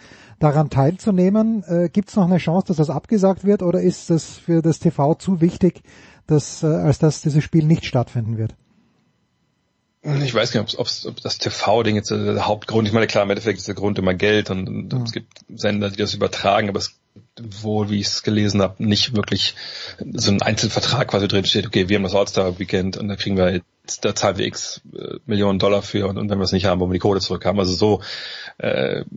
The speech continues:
Speaker 2: klar ist es wohl nicht, äh, gefasst, aber natürlich geht's da vor allem um wirtschaftliche Interessen, das ist, ist, glaub ich, vollkommen klar. Ähm, allerdings glaube ich nicht, dass es abgesagt wird, nicht aus reiner Profitgier, sondern einfach, weil das ist ja verhandelt worden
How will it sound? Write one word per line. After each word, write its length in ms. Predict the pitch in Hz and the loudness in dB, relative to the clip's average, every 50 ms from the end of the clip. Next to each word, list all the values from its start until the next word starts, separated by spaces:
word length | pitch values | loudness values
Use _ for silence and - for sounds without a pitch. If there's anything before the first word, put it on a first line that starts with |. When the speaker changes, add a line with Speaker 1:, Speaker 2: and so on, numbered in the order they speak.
| - - | -8 -4
Speaker 2:
klar 260 | - - 101 98 104 | 0 2 4 4 4
ist 100 | 101 101 | 2 0
es 100 | 95 98 | -4 -2
wohl 100 | 104 101 | -2 0
nicht, 340 | 101 110 110 - - 117 - | 0 0 -2 -4 -4 -8 -8
äh, 280 | - 120 113 117 117 107 | -10 -8 -6 -6 -6 -6
gefasst, 420 | 127 - - - 104 104 - - | -6 -6 -2 -2 -2 -2 -2 -4
aber 140 | 107 107 104 | -2 0 0
natürlich 440 | 101 - - 117 110 107 104 - - - - - - _ _ - | 0 0 0 0 0 0 -2 -4 -10 -12 -16 -16 -18 _ _ -18
geht's 380 | 98 90 87 117 - 117 113 - | -16 -14 -12 -6 -6 -4 -2 -2
da 60 | 107 | -4
vor 140 | - - 101 | 0 0 0
allem 120 | 104 104 | 0 0
um 120 | 98 92 95 | -2 0 0
wirtschaftliche 480 | 101 95 - 110 - - 110 92 104 | 0 0 0 -2 -2 -2 -2 0 2
Interessen, 400 | 104 104 - - 98 95 - 95 | 0 0 0 0 -2 0 0 0
das 120 | 90 90 90 | 0 0 0
ist, 260 | - - - - - | -2 -4 -4 -4 -6
ist, 160 | - - - | -6 -4 -2
glaub 140 | - 98 - | -2 -2 -2
ich, 80 | 110 | -2
vollkommen 300 | - - - - 127 131 | -4 -6 -4 -2 -4 -2
klar. 220 | - - 90 92 - - - - - - - - - - | 0 0 0 0 -2 -8 -12 -12 -10 -10 -10 -12 -10 -2
Ähm, 280 | - 110 101 95 98 101 | 0 2 2 2 2 2
allerdings 560 | 101 101 107 110 107 113 117 110 - - - - _ _ _ _ _ - | 2 2 2 4 2 2 0 0 -4 -8 -14 -16 _ _ _ _ _ 0
glaube 260 | 110 101 104 107 110 | 2 4 4 4 2
ich 60 | 95 | -2
nicht, 140 | 107 107 120 | -4 0 0
dass 100 | 110 95 | -2 0
es 60 | 92 | 0
abgesagt 520 | 101 - - - 120 104 104 104 104 - | -4 -4 -2 -4 -2 2 2 0 0 -2
wird, 180 | - 110 107 104 | -4 -6 -4 -2
nicht 220 | 104 101 - 104 | -2 -4 -2 -2
aus 180 | 101 104 - - _ - - | -6 -6 -6 -8 _ -16 -10
reiner 260 | 107 101 98 101 101 | -2 0 0 0 0
Profitgier, 600 | - - - 107 - - - 110 - - 127 110 | -2 -4 -6 -6 -2 -2 -4 -4 -2 0 0 2
sondern 200 | 104 101 95 92 | 2 2 2 2
einfach, 280 | 101 101 - 95 87 85 | 0 0 -2 -2 -4 0
weil 180 | - 95 90 87 | 2 2 2 2
das 140 | - - | 0 -4
ist 160 | - - - - | -6 -6 -2 -2
ja 180 | 101 101 92 - - _ _ _ _ _ _ _ | 0 0 -2 -4 -8 _ _ _ _ _ _ _
verhandelt 800 | _ - - - - _ _ - - - 175 196 170 - - - | _ -8 -8 -8 -8 _ _ -4 -2 0 2 2 0 0 -2 -2
worden 340 | 104 104 98 98 - 104 101 | 0 0 2 0 0 -4 -10